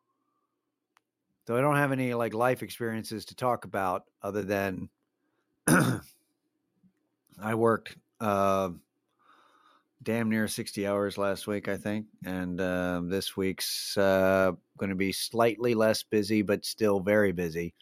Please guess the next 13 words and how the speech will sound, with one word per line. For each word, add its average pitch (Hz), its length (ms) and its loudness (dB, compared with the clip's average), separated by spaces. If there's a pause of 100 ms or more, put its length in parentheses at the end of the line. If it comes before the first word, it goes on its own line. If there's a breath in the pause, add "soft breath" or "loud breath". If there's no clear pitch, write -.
(800)
So 101 140 -6
I'm 98 80 -4
gonna 95 160 -2
be 90 220 -4
hammering 92 420 -4
that 87 160 -2
out. 87 280 0
In 170 280 10
two 123 240 8
weeks, 87 580 0 (1300)
I 98 120 -2
am 98 120 0
apparently, 101 960 2